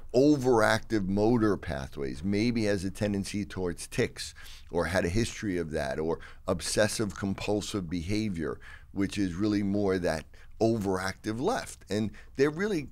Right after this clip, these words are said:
completely opposite, but yet both people may go out there and say, "Well, I have A D H D and I'm really gifted in certain things."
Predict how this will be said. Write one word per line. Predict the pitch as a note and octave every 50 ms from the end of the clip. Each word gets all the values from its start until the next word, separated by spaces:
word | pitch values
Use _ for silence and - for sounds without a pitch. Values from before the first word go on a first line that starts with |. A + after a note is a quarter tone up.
| - -
completely | - C3+ A#2+ - - C3 A#2+ - D#2 G2+
opposite, | D3 F#3+ F#3+ - - F#2+ F#2+ C#2+
but | E2+ G#2
yet | A2+ A2+ A2+ G#2+ -
both | A#2+ C#3+ E3 D#3+ -
people | - C#3+ C#3 - B2
may | A#2+ A2+ G#2+ G#2+
go | G2 G#2 G2
out | G2 G2 - -
there | G2 F#2+ F2+
and | E2+ E2+ E2
say, | - F2+ E2 D#2+ D#2+ E2 E2 - - - - - -
"Well, | G2 G2+ G#2+
I | A#2 C3+
have | C3 A#2
A | A2 A2
D | G#2 G2 F2+
H | E2+ E2+ - -
D | - F2 F2 E2 - - - - - - G2
and | G#2+ G#2+
I'm | G#2 A2 A#2
really | A2+ A2 G#2+ G#2
gifted | F#2 F#2 G#2+ G#2+ - - G2+ F#2
in | E2+ E2
certain | - - F2+ D#2 - D2 D#2
things." | - B2+ B2 F2+ B1+ - - -